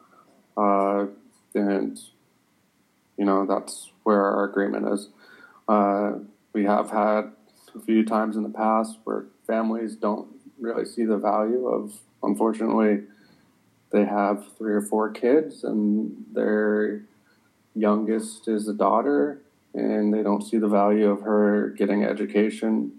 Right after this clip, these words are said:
And after we leave, they'll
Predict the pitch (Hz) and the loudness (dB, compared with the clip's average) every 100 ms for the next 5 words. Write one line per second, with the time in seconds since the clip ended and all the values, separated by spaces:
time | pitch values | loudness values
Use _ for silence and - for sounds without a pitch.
0 | - 110 110 104 - - _ _ _ - | -12 -2 2 2 -2 -12 _ _ _ 0
1 | 113 110 135 135 135 131 123 120 - - | 0 2 2 4 4 2 0 -2 -10 -20
2 | _ _ _ _ _ _ _ _ _ _ | _ _ _ _ _ _ _ _ _ _
3 | _ _ _ - - _ 120 127 139 139 | _ _ _ -20 -20 _ 0 4 6 6
4 | - - 117 110 110 110 107 | 0 -4 0 2 2 0 -2